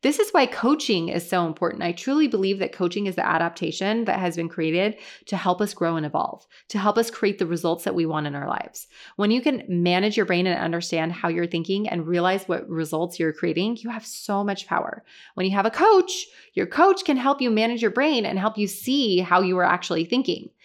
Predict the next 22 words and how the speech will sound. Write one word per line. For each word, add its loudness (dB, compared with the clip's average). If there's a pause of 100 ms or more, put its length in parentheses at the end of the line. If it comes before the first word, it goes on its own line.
(360)
A 4
lot 8
of 6
you 8
think -2 (300)
that 0
going 6
out 4
there 2
and -2
taking 0
a 6
lot 6
of 2
action 4
will 4
create 0
the 0
results -2
that -4
you -2
want. -4